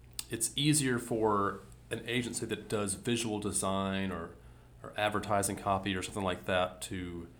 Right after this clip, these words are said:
uh, feel more comfortable with this idea of being interesting or innovative, uh, and for a company,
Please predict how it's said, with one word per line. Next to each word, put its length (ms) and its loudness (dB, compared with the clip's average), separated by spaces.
uh, 100 -8
feel 180 2
more 180 4
comfortable 600 -2
with 160 -2
this 180 -2
idea 380 -2
of 140 -8
being 220 -2
interesting 680 -2
or 120 -4
innovative, 680 -2
uh, 60 -4
and 180 -2
for 100 0
a 60 -2
company, 560 0